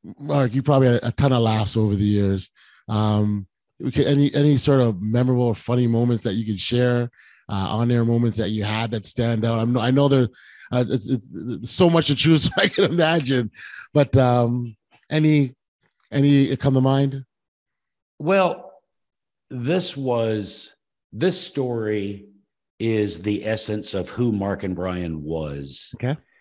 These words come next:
Speaker 2: And it's what ma-, it's the essence of this that's what made us who we were, because we were doing a kind of morning radio that nobody had ever heard, because we were doing, as I said, we were doing things that entertained us.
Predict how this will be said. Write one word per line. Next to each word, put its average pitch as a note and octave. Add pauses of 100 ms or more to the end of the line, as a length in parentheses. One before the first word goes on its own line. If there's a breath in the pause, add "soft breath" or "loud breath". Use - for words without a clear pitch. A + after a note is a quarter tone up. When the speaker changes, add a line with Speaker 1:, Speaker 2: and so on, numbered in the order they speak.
(400 soft breath)
Speaker 2:
And G2+
it's A2
what A2
ma-, G#2+
it's G#2+
the G#2+
essence A#2+
of D2
this E2+
that's -
what G2
made G2+
us F2 (120)
who A2
we F#2
were, E2
because E2
we G2+
were G2
doing F#2+
a E2
kind F#2
of E2+
morning F2
radio F2
that F2
nobody G#2
had E2+
ever D2+
heard, E2+ (640 loud breath)
because A2+
we B2+
were B2
doing, A2
as F#2+
I G2
said, A2
we G2+
were F#2
doing A2+
things F#2
that F2+
entertained F2
us. -